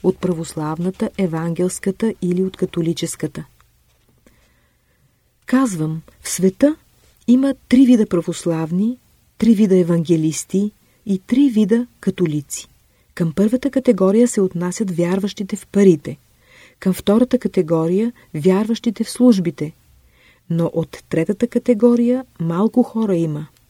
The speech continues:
Към тази категория спадат вярващите в Бога.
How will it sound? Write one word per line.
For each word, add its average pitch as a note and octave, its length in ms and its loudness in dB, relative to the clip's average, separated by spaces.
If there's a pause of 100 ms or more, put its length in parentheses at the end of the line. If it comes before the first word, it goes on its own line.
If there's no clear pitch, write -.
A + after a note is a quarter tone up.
(640)
Към E3 220 -6
тази F3+ 320 -2
категория F3+ 680 -2 (140)
спадат - 720 -6 (340)
вярващите G3 800 -2
в E3+ 120 -8
Бога. D3+ 320 0